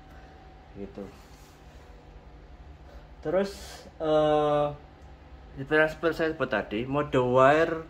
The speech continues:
dan wireless itu bisa untuk, eh, hampir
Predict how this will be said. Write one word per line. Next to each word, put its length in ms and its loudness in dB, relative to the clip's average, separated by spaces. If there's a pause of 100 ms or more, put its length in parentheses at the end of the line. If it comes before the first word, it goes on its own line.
(260)
dan 480 2
wireless 400 0
itu 160 -8
bisa 320 0
untuk, 400 -4 (400)
eh, 560 4
hampir 240 -4